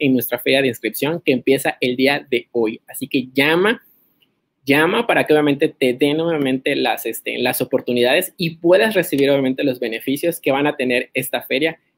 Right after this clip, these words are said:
con nosotros. Ahora, nosotros obviamente vamos a contar con un perfil del alumno. El escolarizado, allá sí puntualizamos, necesitamos alumnos,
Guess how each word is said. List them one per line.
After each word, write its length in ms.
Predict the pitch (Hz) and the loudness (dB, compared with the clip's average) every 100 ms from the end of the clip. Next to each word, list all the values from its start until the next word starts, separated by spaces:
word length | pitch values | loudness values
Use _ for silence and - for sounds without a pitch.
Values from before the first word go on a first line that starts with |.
| _ | _
con 140 | - 113 | -2 -2
nosotros. 560 | 107 107 - - - _ _ _ _ _ _ - - - _ _ _ _ - - - _ | -2 -4 -6 -14 -20 _ _ _ _ _ _ -10 -10 -12 _ _ _ _ -20 -20 -20 _
Ahora, 540 | 160 170 170 165 - _ _ _ _ _ _ _ _ | 4 6 6 4 -2 _ _ _ _ _ _ _ _
nosotros 360 | 185 185 214 226 | 0 2 2 2
obviamente 360 | 240 220 196 208 | 2 2 0 0
vamos 240 | 196 202 | 0 -2
a 40 | 196 | -4
contar 300 | 165 151 156 | -2 0 0
con 120 | 170 | 0
un 100 | 165 | 2
perfil 300 | 165 - 127 | 2 2 2
del 140 | 131 | 4
alumno. 460 | 151 180 202 165 - _ _ | 6 6 4 2 -4 _ _
El 140 | 185 190 | 2 2
escolarizado, 920 | 196 202 196 190 190 185 208 269 - | 4 4 6 6 4 2 2 0 0
allá 220 | 143 156 | 0 0
sí 140 | 196 | -2
puntualizamos, 760 | 190 170 147 127 113 123 156 - _ - - - | -4 -2 -2 -2 -4 -6 -6 -10 _ -20 -20 -4
necesitamos 760 | 165 185 185 180 185 202 220 262 | 0 2 0 -2 -2 0 -2 -2
alumnos, 480 | 233 208 185 160 160 | 0 0 2 0 -2